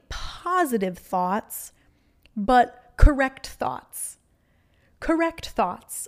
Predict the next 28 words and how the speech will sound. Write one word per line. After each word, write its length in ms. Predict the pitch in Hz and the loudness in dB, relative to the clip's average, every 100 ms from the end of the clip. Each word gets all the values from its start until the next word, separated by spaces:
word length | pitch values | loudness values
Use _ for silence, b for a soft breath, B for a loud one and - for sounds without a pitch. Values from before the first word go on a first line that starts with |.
| - | -4
about 280 | 220 196 208 | -2 0 -2
your 120 | 196 | -4
body, 340 | 185 175 190 | -4 -6 -8
correct 520 | 185 - 277 294 - - - | -10 -4 -2 -2 -4 -8 -4
thoughts 420 | 190 185 - - | -2 -4 -12 -8
about 240 | 226 208 208 | -4 -4 -6
the, 100 | 208 B B - | -12 B B -6
the 180 | 208 196 _ - | -6 -6 _ -16
perspective 1000 | - 247 - - - - - 196 190 185 b b | -8 -8 -8 -6 -6 -6 -8 -8 -8 -12 b b
you 160 | 214 | -4
have 480 | 185 220 185 196 - - | -2 -4 -4 -6 -10 -6
on 160 | 208 | -4
your 100 | 196 | -2
body. 340 | 190 180 185 190 | -4 -4 -6 -6
And 260 | 185 185 | -6 -2
that 360 | 311 349 240 196 - B B B | 2 2 0 -4 -14 B B B
is 180 | 226 214 | -4 -4
what's 180 | 220 | -6
going 200 | - 226 208 | -6 -8 -8
to 100 | 202 | -10
slowly 540 | - 220 214 208 202 | -10 -6 -4 -2 -4
pick 480 | - - 285 - - - | 2 2 2 -8 -20 -6
away 800 | 233 208 240 254 202 185 190 202 b b b b | -4 0 2 4 2 0 -4 -10 b b b b
and 180 | 220 208 | -6 -6
fill 480 | - - 285 285 277 | -8 -6 0 2 2
in 340 | 233 254 247 | 0 0 0
the 60 | 202 | -2
groove 880 | 180 208 226 262 214 180 185 196 | -2 -2 2 2 2 0 -6 -10